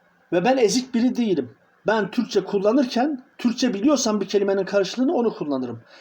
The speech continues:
Eğer Türkçemde yoksa İslam literatürü var. İslam medeniyeti var. Nedir bu İslam medeniyeti? Arap, Türk ve Fars. Bunlardan alırım. Bir salgın oldu biliyorsunuz. Bu salgın sürecinde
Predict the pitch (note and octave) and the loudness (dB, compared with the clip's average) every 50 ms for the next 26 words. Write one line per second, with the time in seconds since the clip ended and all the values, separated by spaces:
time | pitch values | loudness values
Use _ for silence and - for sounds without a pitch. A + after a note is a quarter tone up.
0 | - - E3+ F3 A3+ B3 A#3+ - D4+ B3+ - - C4+ B3+ A#3+ A3 A3+ A#3+ D4+ D4+ | -8 -2 0 2 2 2 2 2 0 0 0 0 0 0 2 2 2 2 2 0
1 | - - - E4+ E4+ E4 E4+ - - _ - - - - - _ - G3 - - | 0 0 0 0 0 0 -2 -8 -16 _ -18 -16 -16 -16 -12 _ -4 -2 -2 -2
2 | - G3+ A#3+ C#4+ C#4 C#4+ B3+ A#3 A3+ B3 - - G#3+ G#3+ G#3 F#3+ - - G#3 G3+ | 0 2 2 2 4 4 4 4 2 2 2 2 2 4 2 2 0 0 2 2
3 | F3 C#3 A2+ - - - - _ _ _ _ _ _ _ - - - - B3+ C4 | 4 4 2 0 -4 -12 -20 _ _ _ _ _ _ _ -6 -4 -2 0 2 4
4 | C4 B3 A#3 G#3 G3 G3+ G3 F#3+ F#3 F3+ E3+ - F3 D#3 C3+ B2 - D#3+ B3 D#4 | 4 4 4 4 4 4 6 6 6 4 4 2 0 0 0 0 0 0 2 2
5 | C#4+ C#4+ A3 G#3 F#3+ - - G#3 G3 G3 F#3+ F#3 F3 F#3+ F#3+ G3 G3+ G3 - E4 | 4 2 2 0 -2 -2 0 0 0 0 2 0 0 2 2 2 2 2 2 0
6 | D#4+ - - - - - - F#3 G#3 A#3+ A3+ F#3 - - - - - C4+ E4 E4 | 0 -2 -4 -12 -16 -2 0 2 4 4 4 2 2 -2 -10 -4 2 2 2 2
7 | - - - - - G#3 G3+ G3+ - F#3 D3 - - - - - - - - _ | 2 -2 -8 -2 0 0 0 2 4 4 4 4 0 -4 -6 -8 -14 -20 -20 _
8 | _ - G3 A#3+ A#3 A#3+ B3+ B3+ A#3+ A#3 C4 C4+ A#3+ G#3 F3 D#3 C#3+ B2 A#2 A2 | _ -4 -2 0 2 4 4 4 4 4 4 4 4 4 2 2 2 0 -2 -4
9 | - - _ _ _ _ _ _ - E4 - - - C4 C#4+ C#4 D4+ D#4+ C4+ G#3+ | -6 -12 _ _ _ _ _ _ 0 0 2 4 4 4 4 6 4 4 4 4
10 | F#3 D#3 D#3 D3 D3+ D3 D#3 D3+ C#3+ - - E3 D3 C3 - - - - - _ | 2 2 0 -2 0 0 2 2 2 0 -2 -4 -6 -6 -6 -10 -16 -20 -20 _
11 | _ - C4+ D4+ D4 - C4+ C#4+ C#4+ C4 E4+ E4 - - - A3 G3+ F#3 F3 G3 | _ -2 0 0 2 4 4 4 4 4 4 2 2 2 2 2 2 4 2 2
12 | F#3+ F#3 F#3 B3 E4 F4+ E4 | 2 2 2 4 4 2 0